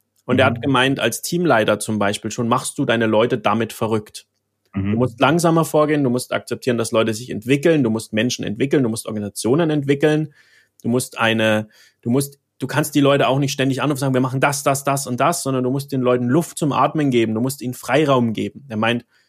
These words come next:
Speaker 1: dich würde ich grad so einschätzen, dass du alles, alles umwerfst, danach entsteht Chaos und dann nimmst du den Leuten jede Luft zum Atmen, weil du sagst, „Ihr müsst es genau so wie ich machen.“
Speaker 2: Mhm.
Speaker 1: Und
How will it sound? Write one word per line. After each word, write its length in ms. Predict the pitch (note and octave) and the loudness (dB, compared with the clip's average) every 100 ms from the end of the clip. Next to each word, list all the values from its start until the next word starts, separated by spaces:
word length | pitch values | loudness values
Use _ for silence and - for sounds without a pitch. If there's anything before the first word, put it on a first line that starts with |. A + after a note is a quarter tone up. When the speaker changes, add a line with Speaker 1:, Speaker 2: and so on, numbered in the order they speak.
| _ _ _ | _ _ _
Speaker 1:
dich 160 | F3+ F3 | -2 2
würde 140 | E3+ | 0
ich 100 | E3+ | 2
grad 180 | D3+ D#3 | 0 0
so 100 | D3+ | 0
einschätzen, 540 | A#2+ D3+ D3+ D3 - | 0 0 0 -2 -2
dass 200 | C3+ B2+ | -2 -2
du 180 | - A#2+ | -4 -8
alles, 480 | - C3 B2+ B2 - _ | 0 2 2 0 -12 _
alles 420 | - - B2+ B2 | -12 -2 0 0
umwerfst, 540 | - F#3 G#3 A3+ A3+ - | -2 0 2 0 -2 -4
danach 220 | E3 C3+ | -2 -2
entsteht 320 | C#3 C3 B2+ | -2 -4 -6
Chaos 420 | - C3+ F3+ F#3+ | 0 2 2 0
und 60 | D3+ | 0
dann 100 | C#3 | 0
nimmst 240 | D3 D3+ | 0 -2
du 60 | C#3+ | -2
den 120 | C#3+ | 2
Leuten 300 | C3 C3+ C3+ | 4 2 2
jede 220 | B2+ C#3+ | 0 2
Luft 240 | C3+ C#3+ - | 0 -2 -4
zum 180 | B2+ | -4
Atmen, 300 | G#2+ C3+ D#3 | 0 0 2
weil 120 | C3+ B2+ | 2 2
du 80 | |
sagst, 280 | B2 C3+ C3 | 2 0 0
„Ihr 80 | - | -2
müsst 220 | C3+ C#3 | -2 -2
es 100 | - | -6
genau 280 | B2+ A#2+ A#2+ | -2 2 2
so 300 | B2 A2 A#2+ | 2 0 0
wie 140 | A#2 G2+ | 0 -2
ich 160 | G#2+ | -6
machen.“ 280 | G2 - - _ _ _ _ _ _ _ _ _ | -8 -10 -18 _ _ _ _ _ _ _ _ _
Speaker 2:
Mhm. 520 | - G2 G#2+ B2+ - - - - _ _ _ _ _ | -6 -6 -2 -2 -2 -10 -20 -20 _ _ _ _ _
Speaker 1:
Und 600 | A#2+ A2+ A2+ A2 G#2+ - | 0 2 2 -2 -6 -14